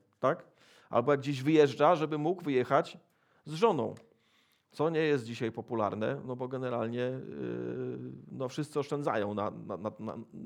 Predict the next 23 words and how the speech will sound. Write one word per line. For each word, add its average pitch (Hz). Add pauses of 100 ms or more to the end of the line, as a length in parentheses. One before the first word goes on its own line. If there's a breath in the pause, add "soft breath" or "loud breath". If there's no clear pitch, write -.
(280)
na 113
takich 117
misyjnych 127
działaniach, 110 (360 soft breath)
a -
tutaj 151
ewidentnie 135
jakby 135
idea 135
jest 127
taka, 123 (340 loud breath)
żeby, 139
żeby 135
ta 143
żona 147
też 175
mogła 143
z 117
nim 127
pojechać. 107
Oczywiście 151
wtedy 139
taka 120